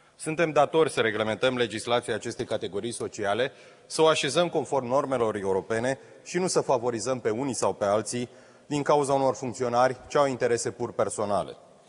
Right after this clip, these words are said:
Putem considera instructorul auto o meserie liberală, un liber profesionist care poate alege calea activității independente sau poate să aleagă asocierea alături de alți colegi. De această formă de alegere, dar această formă de alegere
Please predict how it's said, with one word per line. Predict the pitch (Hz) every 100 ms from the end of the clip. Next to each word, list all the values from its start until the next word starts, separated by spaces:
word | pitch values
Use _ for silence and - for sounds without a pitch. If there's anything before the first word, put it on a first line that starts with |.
| - _ -
Putem | 147 196
considera | 196 185 139 135 135 147 120 -
instructorul | 110 110 151 143 131 110
auto | 101 127 135
o | 139 127
meserie | 127 123 120 131
liberală, | 123 117 117 104 73 - - - -
un | -
liber | 156 185 170
profesionist | 135 135 131 131 123 131 131
care | 131 113
poate | 135 127
alege | 117 120 117 120
calea | 104 131 131 110
activității | 95 101 101 123 113
independente | 107 101 - 87 92 135 135 156 - - -
sau | - 196
poate | 180 180 170
să | 143
aleagă | 139 143 135
asocierea | 120 123 107 120 123 127
alături | 120 120 120
de | 107
alți | 107 -
colegi. | 151 127 82 - - - _ _ _ _ _
De | - 135
această | 135 196 -
formă | 160 170 160
de | 131
alegere, | 127 135 151 143 139 131 117 -
dar | 110
această | 107 175 165
formă | 139 165 156
de | 143
alegere | 139 147 143 143 131